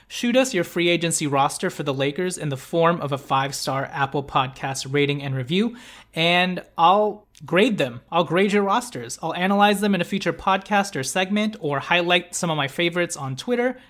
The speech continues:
at Lakers Legacy Pod. We just wanted to try a more interactive angle here when it comes to asking you guys for rating and reviews, and we wanted to give listeners the chance to let their voices be heard.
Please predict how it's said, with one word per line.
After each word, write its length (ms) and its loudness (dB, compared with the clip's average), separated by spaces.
at 180 2
Lakers 320 -2
Legacy 320 -6
Pod. 340 -4
We 140 2
just 160 0
wanted 240 2
to 60 -4
try 300 2
a 80 4
more 220 0
interactive 640 2
angle 280 -2
here 320 -2
when 180 -4
it 80 -6
comes 260 -2
to 180 -2
asking 440 -6
you 80 -6
guys 260 0
for 160 -6
rating 320 0
and 80 -4
reviews, 460 -2
and 340 -4
we 200 -2
wanted 340 2
to 100 -4
give 300 -2
listeners 460 0
the 100 -4
chance 380 -2
to 160 -6
let 360 -2
their 220 4
voices 400 -4
be 140 -12
heard. 280 -12